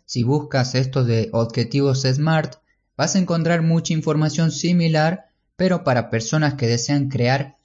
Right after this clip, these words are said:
sus empresas, emprendedores, temas de marketing, etcétera. Por eso se me ocurrió que esto puede ser de gran ayuda para que puedas formular objetivos reales y alcanzables.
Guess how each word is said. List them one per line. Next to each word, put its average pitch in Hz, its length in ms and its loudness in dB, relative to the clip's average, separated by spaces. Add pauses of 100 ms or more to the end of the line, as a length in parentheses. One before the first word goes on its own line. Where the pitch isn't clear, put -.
(180)
sus - 340 -4
empresas, 135 840 0
emprendedores, 131 1160 0 (220)
temas 135 300 0
de 117 80 -4
marketing, 139 960 0
etcétera. - 640 -4 (160)
Por 156 180 0
eso 175 200 0
se 160 160 0
me 160 100 2
ocurrió 156 560 0 (160)
que 135 140 0
esto 139 280 -2
puede 139 220 2
ser 143 480 -2 (100)
de 123 200 0
gran 131 260 2
ayuda 151 760 -2
para 117 220 -2
que 127 160 -4
puedas 139 400 0
formular 120 760 0 (120)
objetivos 123 920 -2 (100)
reales 160 680 0 (140)
y 131 120 -2
alcanzables. 120 1040 0